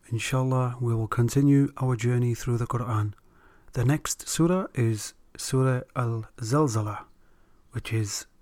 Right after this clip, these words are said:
the earthquake. Verse number one, "When the earth is shaken with its final earthquake, and the earth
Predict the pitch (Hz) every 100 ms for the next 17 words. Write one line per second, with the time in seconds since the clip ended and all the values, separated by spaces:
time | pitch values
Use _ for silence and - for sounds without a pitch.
0 | _ - 120 - 135 - - 110 - -
1 | _ - _ - 131 120 123 113 113 143
2 | 117 - - _ _ - 156 170 143 180
3 | 175 - 123 104 - 123 120 107 101 -
4 | - - 110 107 - - - - - 117
5 | 123 110 113 - 117 - - 117 - -
6 | _ _ - _ _ _ _ - 127 127
7 | - 135 147 -